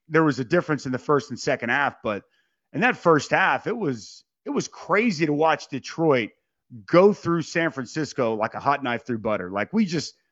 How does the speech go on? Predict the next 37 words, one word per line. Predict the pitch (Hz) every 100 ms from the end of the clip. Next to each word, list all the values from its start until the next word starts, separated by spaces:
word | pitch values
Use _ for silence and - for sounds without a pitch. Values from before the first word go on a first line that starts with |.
| _
have | 143 135
not | 170 175
been | 160
accustomed | 147 - 160 - 131
to | 117
seeing | - 175 226
that | 135 107 -
the |
last | 113 117 113 - -
three, | 139
four | 127 120 110
years. | 147 226 156 123 - _ _ _
I | -
think | 160
it | 170
also | 170 160 147
speaks | - 165 139 -
to | 127 104 - _ _ 147
DeMeco | 214 175
Ryans | 156 156 123
pretty | - 139
good. | 135 104 85 _ -
Like, | 127
he's | 175 180
got | 190
good | 185 165
personnel, | 180 165 170 165 175 151
but | 143 123 - _ _
I | 135
think | 175 170
we're | 156
seeing | - 170 151
what | 127 156
he | 147
did | 151
at | 135
Houston | - 165 - 147 135